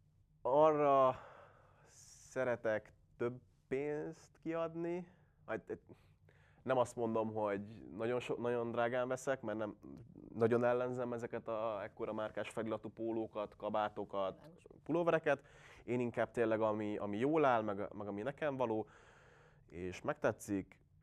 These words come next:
Speaker 1: van egy ára, akkor én
Speaker 2: Nem sajnálod rá.
Speaker 1: nem sajnálom rá, tényleg.
Speaker 2: Jól teszed. Ki az az életedben, aki, akire a legjobbra, leginkább hallgatsz? Tehát a szüleidnek, esetleg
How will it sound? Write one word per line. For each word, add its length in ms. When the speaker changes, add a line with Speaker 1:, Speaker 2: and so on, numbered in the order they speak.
Speaker 1:
van 180
egy 180
ára, 520
akkor 360
én 420
Speaker 2:
Nem 140
sajnálod 480
rá. 100
Speaker 1:
nem 240
sajnálom 560
rá, 80
tényleg. 380
Speaker 2:
Jól 140
teszed. 340
Ki 140
az 400
az 120
életedben, 600
aki, 380
akire 280
a 40
legjobbra, 440
leginkább 500
hallgatsz? 500
Tehát 360
a 40
szüleidnek, 880
esetleg 340